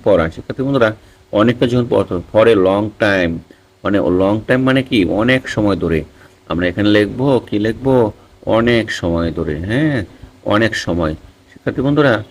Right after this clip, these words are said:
তাহলে আমরা কি হলো? Yes, you have been studying for a long time। অনেক সময় ধরে তুমি সে কি করবে? সেটাকে, উম, কি পড়বে।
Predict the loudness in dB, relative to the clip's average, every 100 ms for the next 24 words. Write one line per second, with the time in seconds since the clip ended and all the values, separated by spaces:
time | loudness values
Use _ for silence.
0 | -20 _ _ 0 2 2 0 -2 -2 2
1 | 2 2 2 2 0 -2 -4 -2 0 -2
2 | -2 -4 -2 -2 -6 _ -20 -8 -2 0
3 | 0 0 -2 0 2 4 2 0 -2 -2
4 | -2 -2 -8 _ _ -4 -2 0 0 0
5 | 0 0 -2 0 0 -2 -8 -6 0 0
6 | 2 0 -2 -2 0 2 0 -4 -20 _
7 | _ _ -6 -2 0 2 4 4 4